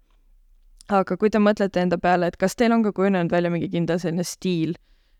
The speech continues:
ähm, mis on omane teie kirju-, nagu kirjutamisele,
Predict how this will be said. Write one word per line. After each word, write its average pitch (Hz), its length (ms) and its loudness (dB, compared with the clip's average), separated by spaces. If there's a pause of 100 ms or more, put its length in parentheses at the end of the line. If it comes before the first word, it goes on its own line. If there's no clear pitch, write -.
ähm, 160 420 -2 (580)
mis 170 220 -4
on 170 100 0
omane 160 360 0
teie 165 280 0
kirju-, - 240 -6 (220)
nagu 175 180 -2
kirjutamisele, 170 800 -4